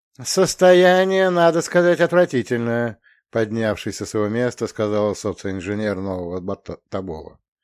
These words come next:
"Во многих изолированных друг от друга коллективах начался распад официальных цепочек подчинения и замена их на неформальную иерархию.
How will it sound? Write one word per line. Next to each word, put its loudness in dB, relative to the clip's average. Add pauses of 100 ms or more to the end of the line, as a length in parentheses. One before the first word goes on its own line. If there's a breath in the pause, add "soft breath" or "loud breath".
(840)
"Во 8
многих 6
изолированных 6
друг 2
от 8
друга 4
коллективах 2
начался 2
распад 6
официальных 0
цепочек -4
подчинения -6 (500 soft breath)
и 4
замена 4
их 2
на 0
неформальную 4
иерархию. 0